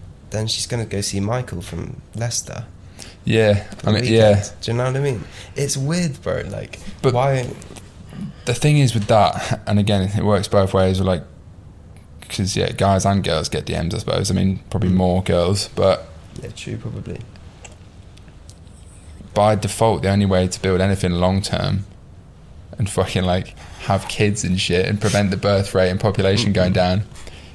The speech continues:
Speaker 2: is to just fucking pick one person and, like, obviously foster that relationship and water the grass, so to speak. But yeah, I, I don't know. I don't know how that looks for this generation because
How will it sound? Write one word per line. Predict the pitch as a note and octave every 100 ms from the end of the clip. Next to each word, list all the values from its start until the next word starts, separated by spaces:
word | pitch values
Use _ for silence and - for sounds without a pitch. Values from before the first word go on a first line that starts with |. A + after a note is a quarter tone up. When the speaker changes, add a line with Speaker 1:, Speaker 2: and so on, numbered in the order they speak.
| -
Speaker 2:
is | G#2+
to | -
just | G#2 -
fucking | G#2+ G#2 G2+
pick | - - -
one | G2
person | F#2+ G#2+ G#2 F#2
and, | F2+
like, | F2+
obviously | F2+ G2+ F#2
foster | F2+ - G2 - F#2
that | F2
relationship | F2+ G2 G2+ G2 F#2 F#2+
and | G2 B2+
water | A#2 G2+ F#2+
the | F#2+
grass, | G2 F#2+ -
so | - -
to | -
speak. | - - - - - - - -
But | -
yeah, | A#2+ E2+ -
I, | G2+ -
I |
don't | G2+ G#2
know. | F#2+ F#2+ - - - - - - - - - - - - - -
I | -
don't | -
know |
how | G2
that | F#2 F2
looks | C3+ -
for |
this | F2+
generation | - F2+ F2+ F2+ - F#2+
because | G2+ G2 F#2+ -